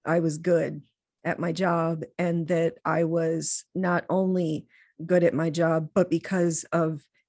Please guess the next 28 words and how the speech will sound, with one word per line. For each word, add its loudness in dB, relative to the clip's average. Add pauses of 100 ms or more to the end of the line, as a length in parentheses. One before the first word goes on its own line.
my 2 (800)
perfectionistic 0
attitude 0
and -2 (680)
knowing 2
that 4 (600)
as 2
a 2
woman, 0 (260)
I 0 (680)
have 0
to -4
work 0
harder, 0 (360)
I 4
would 0 (400)
raise 4
the -2
bar. 0 (640)
And -2
a 0
lot 2
of -2
guys 0
don't -2
like -4
that. -8
<laughs> 0